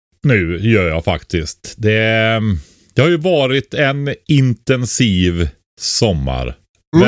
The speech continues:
Speaker 1: Verk-, det har varit mycket som har gått sönder och gått tokigt och sådär, så att som vanligt så, eller jag tog ett beslut faktiskt i, eh,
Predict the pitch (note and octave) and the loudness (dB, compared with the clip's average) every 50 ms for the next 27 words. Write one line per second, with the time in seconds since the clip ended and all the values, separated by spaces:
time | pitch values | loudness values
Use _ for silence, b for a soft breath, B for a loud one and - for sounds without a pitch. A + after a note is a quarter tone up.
0 | - F#2 D2+ - - A#2+ C3+ D#3+ E3+ F#3+ G3 C#3+ - - - D3 F#3+ G#3+ G3+ - | 4 2 0 -2 -2 0 0 0 0 0 0 -2 -2 -2 0 2 2 2 0 -2
1 | _ _ - A#2 G#2+ - B2+ B2 B2+ C3 C3 A#2+ - D3 C#3+ - - - - - | _ _ -2 -2 -2 -2 -4 -2 -2 -4 -4 -2 -2 -4 -4 -4 -6 -6 -2 2
2 | E3+ D3 A2 F2+ E2+ E2+ D#2+ - A#2+ B2 B2+ B2 B2+ B2+ A2 - C#3 C#3 B2+ - | 2 2 2 0 -2 -4 -4 -2 -2 -2 -2 -2 -4 -4 -4 -4 -4 -6 -6 -6
3 | _ - G3 F#3+ D3 F#2 D2+ - - C#3 C3 B2 - E3 D3+ - F#3 F3+ D#3+ - | _ -4 -2 -2 -2 -4 -6 -4 -2 -2 -2 -2 -2 -4 -4 -4 -4 -2 0 0
4 | G2 F#2 E2+ - - B2+ B2+ B2 - _ B B B B B B B B B B | 0 0 -2 -2 -2 -2 -2 -4 -6 _ B B B B B B B B B B
5 | B B B B B B - D3+ D3+ D3+ D3+ E3+ D#3 C3+ A#2+ G#2+ A2 B2+ D3+ D3+ | B B B B B B 0 0 0 2 2 2 2 2 0 0 2 0 0 0
6 | - - - - D3+ D3 C#3+ C#3+ D3 C#3 C#3 - - - - A#2+ C#3 C#3+ D#3 E3+ | -2 -6 -4 0 0 2 2 0 0 -2 -6 -12 -12 -4 0 2 2 2 2 2
7 | - - E3 C3+ A#2+ A2+ B2+ A#2+ - - C3+ A#2 - - B2 B2 D3+ D#3 C#3+ - | 2 2 0 2 2 0 -2 -2 -2 -4 -4 -4 0 0 2 2 2 0 -4 -4
8 | - - B2+ F#2+ - - - _ G#2+ G#2 G2 - - - _ _ A#2 A2 A2 G2+ | -2 -2 -2 -2 -4 -8 -6 _ -2 -2 0 -2 -6 -12 _ _ -2 0 0 2
9 | G2+ G2+ G2+ G2+ G2+ G2+ G2 G2 G2 G2 F#2+ | 2 2 2 2 2 2 2 0 0 -2 -4